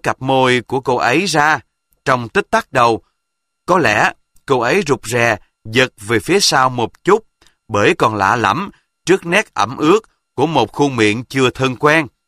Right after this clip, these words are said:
Nhưng chẳng bao lâu sau, lưỡi của cô ấy sẽ trở nên tò mò. Như tự động, nó bắt đầu tìm hiểu nhân vật lạ mặt, cuốn lấy anh, rồi lại rời xa, khiêu gợi trí tò mò của anh lần nữa.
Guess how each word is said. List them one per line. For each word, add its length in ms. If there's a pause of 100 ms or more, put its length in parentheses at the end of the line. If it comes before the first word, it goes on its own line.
(300)
Nhưng 260
chẳng 300
bao 120
lâu 180
sau, 380 (300)
lưỡi 260
của 100
cô 160
ấy 320 (200)
sẽ 280
trở 240
nên 240
tò 300
mò. 320 (420)
Như 260
tự 200
động, 280 (420)
nó 160
bắt 240
đầu 380
tìm 200
hiểu 260
nhân 320
vật 200 (120)
lạ 300
mặt, 240 (600)
cuốn 280
lấy 140
anh, 240 (320)
rồi 280
lại 180
rời 260
xa, 360 (380)
khiêu 200
gợi 360
trí 260
tò 180
mò 480
của 120
anh 260
lần 220
nữa. 300